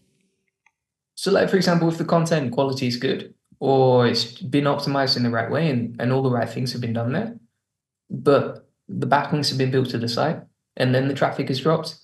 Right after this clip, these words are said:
then it's like, okay, these are the backlinks that, of course, the problem. And then as well, I think you have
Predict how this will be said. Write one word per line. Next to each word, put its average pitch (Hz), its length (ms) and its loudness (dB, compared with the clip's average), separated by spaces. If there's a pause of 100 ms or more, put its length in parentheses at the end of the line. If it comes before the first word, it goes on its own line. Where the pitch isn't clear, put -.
(460)
then 131 160 4
it's 107 160 0
like, 110 200 -2
okay, - 300 -10 (240)
these 139 240 0
are 123 60 2
the 120 100 -4
backlinks - 420 -8
that, - 380 -10
of - 100 -14
course, - 260 -8
the - 60 -14
problem. - 280 -12 (1400)
And 151 160 4
then 180 100 6
as 147 120 2
well, 165 160 6
I 135 140 4
think 170 160 2
you 151 80 0
have 151 140 -4